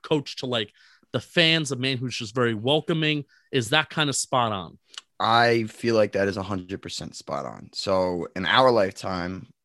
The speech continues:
Speaker 2: well, you, you know, you had Coughlin, Shurmur, McAdoo, and then I had Fassel in there. And between the four of them, I mean, it's not even a, a comparison. That Fassel's a guy you kinda wanna just go hang out with. He seems like a very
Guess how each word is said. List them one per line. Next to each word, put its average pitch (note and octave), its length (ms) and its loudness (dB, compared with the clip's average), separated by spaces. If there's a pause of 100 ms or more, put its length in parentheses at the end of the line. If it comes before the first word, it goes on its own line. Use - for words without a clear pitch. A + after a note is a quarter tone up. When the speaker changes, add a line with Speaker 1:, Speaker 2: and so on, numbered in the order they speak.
(360)
Speaker 2:
well, F#2+ 180 -2
you, F#2+ 220 -4
you F2+ 160 -4
know, E2+ 60 -6
you F#2 180 -4
had F2+ 140 -8
Coughlin, F#2 480 -2
Shurmur, F#2 500 -6
McAdoo, E2+ 680 -6 (520)
and G2 100 -10
then F#2+ 80 -6
I F#2 80 -4
had E2+ 100 -6
Fassel F2+ 460 -4
in F#2 80 -8
there. F2 300 -8 (520)
And F2 400 -6
between G2 340 -6
the F2+ 40 -4
four B2 320 0
of F#2 140 0
them, G2+ 500 0 (1160)
I G#2 80 -4
mean, F2 180 -6
it's G#2+ 160 -4
not A2 160 2
even F#2 220 -2
a, F2 240 -6
a F#2 80 -8
comparison. G2 580 -4
That F2+ 160 -6 (200)
Fassel's G#2+ 500 -2
a G#2 40 0
guy G2 140 0
you G2 160 -4
kinda G2 240 -4
wanna F#2 220 -6
just F2+ 160 -12
go F#2 100 -2
hang F2 240 -8
out A2 140 -2
with. E2+ 120 -10
He F2 120 -10
seems G2 320 -6
like F2+ 140 -6
a E2+ 40 -10
very F#2+ 400 -4